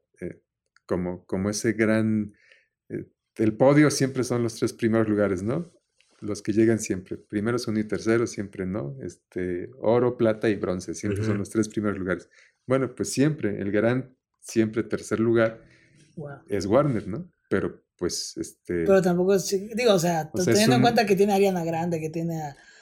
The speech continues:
Speaker 1: Sí, no, digo, es
Speaker 3: artistas
Speaker 1: un monstruo de empresa,
Speaker 3: Digo,
Speaker 1: pero
Speaker 3: sí, sí, sí,
Speaker 1: siempre
Speaker 3: sí.
Speaker 1: como en ese glorioso tercer lugar que, pues, no, no, ya no, ya no es posible competir con Sony y con, y con Warner,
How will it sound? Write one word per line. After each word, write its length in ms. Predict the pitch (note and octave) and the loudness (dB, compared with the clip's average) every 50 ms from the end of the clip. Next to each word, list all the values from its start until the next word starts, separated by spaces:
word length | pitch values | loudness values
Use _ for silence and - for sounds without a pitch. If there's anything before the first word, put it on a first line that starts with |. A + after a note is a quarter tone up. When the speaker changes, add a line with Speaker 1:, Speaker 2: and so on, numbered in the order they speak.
| - _ | -20 _
Speaker 1:
Sí, 140 | - - F3 F3+ | 0 4 4 6
no, 140 | F3+ F#3+ | 6 6
digo, 220 | F3+ F3+ C#3 B2+ A2 | 6 6 6 6 6
es 60 | G2+ | 8
Speaker 3:
artistas 240 | F#3+ F3+ E3+ B2 A#2+ | 6 6 6 4 6
Speaker 1:
un 80 | F3 F3 | 8 8
monstruo 300 | E3+ E3 C#3+ C#3+ E3 C#3 | 8 8 8 6 6 6
de 40 | C#3+ | 6
empresa, 360 | C#3+ C3+ - D3 C3+ C3+ - G#3+ | 4 2 2 4 4 4 6 6
Speaker 3:
Digo, 120 | G#3+ G3 | 6 6
Speaker 1:
pero 120 | E3+ B2+ - | 6 6 6
Speaker 3:
sí, 80 | - - | 6 6
sí, 60 | F#3 | 6
sí, 80 | F3 B2 | 6 4
Speaker 1:
siempre 440 | B2+ B2+ B2+ C3+ C3 C#3 C#3+ F3 E3+ E3 | 4 4 4 4 4 6 6 4 4 0
Speaker 3:
sí. 120 | - _ _ _ - | -6 _ _ _ -6
Speaker 1:
como 220 | - A2+ G2 G2 G2+ | -4 -2 -2 0 -2
en 120 | G2+ G#2 | 0 0
ese 240 | A2 A2 - - A#2+ | -2 -2 0 2 2
glorioso 680 | A#2 G#2+ G#2 G2+ G#2 G#2 G2+ G2+ - A2+ G#2 G#2 - _ _ | 2 4 4 4 4 2 2 0 0 -2 -2 -2 -4 _ _
tercer 340 | - F#2+ - - - G#2 F#2 | -6 -6 -4 -4 -4 -2 0
lugar 440 | G#2+ G#2+ G2 G2+ F#2+ G#2 G#2+ - - | 0 0 2 2 0 0 -2 -4 -10
que, 260 | - G2 F#2 F2+ E2 - _ _ _ _ _ | -8 -8 -8 -8 -10 -16 _ _ _ _ _
pues, 180 | - E2+ E2+ E2 | -8 -8 -6 -4
no, 260 | F#2 G2 G2 - - _ _ - | -4 -4 -6 -6 -10 _ _ -20
no, 480 | E2+ E2+ A2+ G#2 G2+ G#2+ G#2+ - _ _ _ _ _ | -18 -14 -10 -6 -6 -6 -6 -8 _ _ _ _ _
ya 140 | - G#2 G#2+ | -2 -2 0
no, 320 | G#2+ G#2+ G#2+ G#2+ G#2+ G#2+ | 0 0 -2 -2 -2 -2
ya 120 | G#2+ A2 A2 | -2 -2 -2
no 100 | A2+ A2+ | -2 -2
es 60 | A2 | -4
posible 360 | - A2+ G#2+ - A2+ A2+ G#2 | -4 -4 0 2 2 2 2
competir 600 | A2 A2 F#2+ F#2 G2+ - - G#2 G#2+ G#2 G#2+ - _ _ _ _ _ - - - - _ _ _ _ | 0 -4 -8 -8 -8 -6 -4 -2 -2 -2 -2 -6 _ _ _ _ _ -20 -20 -20 -20 _ _ _ _
con 180 | - A2+ G2 F#2 | -6 -6 -6 -4
Sony 280 | - - G#2 G#2+ G#2+ | -2 -2 0 0 2
y 180 | G#2+ G#2+ G2+ G2 | 2 0 0 -2
con, 340 | - - G#2+ G2 F#2+ G2 - - | -6 -12 -14 -14 -14 -14 -14 -14
y 80 | A2 - | -16 -12
con 260 | - F2+ F2 F2+ F2+ | -10 -10 -8 -8 -6
Warner, 480 | G2+ A2 B2+ B2 A#2+ G#2 F#2+ F2+ - | -6 -6 -6 -6 -6 -8 -10 -10 -14